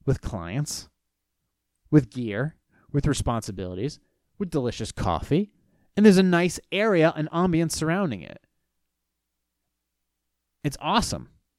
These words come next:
I appreciate the people that are in my life. Sometimes I don't always take their advice, but for the most part, I do. I appreciate the collaborators that come in and out of, of my life as of recently. I love it. I'm having so much fun with it.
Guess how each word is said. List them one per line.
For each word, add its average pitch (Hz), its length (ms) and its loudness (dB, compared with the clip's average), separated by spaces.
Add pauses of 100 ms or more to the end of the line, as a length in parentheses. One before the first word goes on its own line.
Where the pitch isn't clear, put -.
(260)
I 151 80 6
appreciate 165 560 8
the - 80 0
people 110 300 0
that 98 160 0
are 92 80 -2
in 95 140 -4
my 85 160 -4
life. 82 420 -4 (680)
Sometimes 131 360 0
I 113 80 4
don't 101 160 0
always 85 180 -4
take - 180 -4
their 73 120 -4
advice, - 460 -8 (340)
but 208 80 0
for 214 80 6
the 226 60 8
most 269 280 8
part, - 200 4
I 156 100 4
do. 151 240 4
I 87 60 -2
appreciate 214 580 2
the 180 100 0
collaborators 147 720 4
that - 160 -8
come 143 220 0
in 147 100 0
and 147 120 0
out 139 160 2
of, 120 180 -4 (460)
of 131 180 4
my 135 140 4
life 127 320 0
as 127 180 2
of 104 140 0
recently. - 520 -4 (220)
I 135 60 -4
love 123 260 -4
it. - 220 -20 (520)
I'm 107 60 -4
having 135 200 2
so - 180 4
much 131 200 0
fun 101 260 -8
with - 140 -14
it. - 140 -12